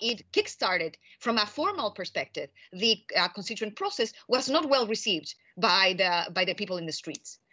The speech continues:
because they were, there was no representative of the people there.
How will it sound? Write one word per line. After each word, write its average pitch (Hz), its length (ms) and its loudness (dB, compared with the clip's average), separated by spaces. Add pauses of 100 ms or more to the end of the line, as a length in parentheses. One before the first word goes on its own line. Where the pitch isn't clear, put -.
(140)
because 254 240 2
they 311 100 4
were, 339 140 0 (460)
there 254 100 8
was 277 180 0
no 285 200 0
representative 311 640 -4
of 254 120 2
the 262 60 0
people 311 300 4
there. - 200 -2